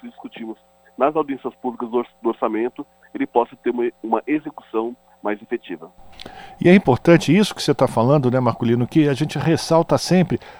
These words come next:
Speaker 2: a importância da participação popular na formação das diversas políticas públicas e a formação, inclusive, do orçamento. E eu queria que você falasse sobre exatamente essa participação. As entidades, elas estão participando de verdade, elas representam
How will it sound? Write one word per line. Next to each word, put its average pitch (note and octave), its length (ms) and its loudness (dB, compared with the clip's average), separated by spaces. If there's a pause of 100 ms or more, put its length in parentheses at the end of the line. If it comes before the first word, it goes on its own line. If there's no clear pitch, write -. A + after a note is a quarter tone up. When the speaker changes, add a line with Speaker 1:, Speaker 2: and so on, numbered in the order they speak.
Speaker 2:
a D3 80 2
importância E3+ 600 0
da D#3+ 100 2
participação D3 580 0
popular C#3+ 520 0
na D3+ 180 0
formação D#3 600 2 (400)
das D3+ 260 4
diversas E3+ 400 0
políticas D#3+ 500 0
públicas C3+ 560 2
e G#3 60 4
a G3+ 40 2
formação, G#3+ 460 2
inclusive, A3 380 0
do A3+ 100 -2
orçamento. F#3 500 2 (360)
E - 20 0
eu A#3 80 2
queria C4+ 180 0
que - 60 -14
você C4+ 100 -2
falasse A3 380 2
sobre A3+ 460 2 (200)
exatamente A3 680 2
essa G3+ 320 2
participação. E3+ 720 4 (220)
As E3 160 2
entidades, E3+ 560 4
elas D#3 280 2
estão D#3+ 300 0
participando C#3 600 -2
de B2+ 80 -4
verdade, C3 400 2
elas D#3 180 0
representam D#3 760 2